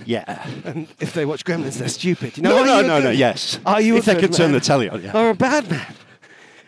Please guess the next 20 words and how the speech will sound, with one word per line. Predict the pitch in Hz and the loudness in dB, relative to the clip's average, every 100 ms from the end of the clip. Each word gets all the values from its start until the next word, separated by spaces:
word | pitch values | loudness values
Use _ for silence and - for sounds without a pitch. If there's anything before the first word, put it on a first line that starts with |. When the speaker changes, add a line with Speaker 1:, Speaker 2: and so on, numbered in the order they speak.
| - | -4
Speaker 2:
Anyway, | 233 247 151 - - - - - - - - | 0 0 0 -4 -6 -12 -18 -20 -20 -14 -4
I've | 214 | -2
always | 247 302 170 | 0 0 -2
he-, | 202 | -2
often | 214 285 440 | -2 -4 -4
heard | 247 220 156 | -2 -2 -2
it | 190 - | -6 -10
s-, | - 214 | -10 -10
said | - 240 156 117 - - - - - - | -8 -6 -6 -8 -16 -18 -20 -20 -20 -16
that | 185 208 | -10 -8
Father | 233 262 220 | -6 -4 -4
Christmas | 269 - 165 - | -6 -6 -8 -10
is | - 170 - - | -8 -8 -8 -6
gonna | 196 | -6
find | 196 196 185 | -4 -6 -4
out | 175 | -4
who's | 175 185 | -4 -4
naughty | 180 180 170 | -4 -4 -4
or | 160 | -6
nice. | 190 151 - | -6 -8 -10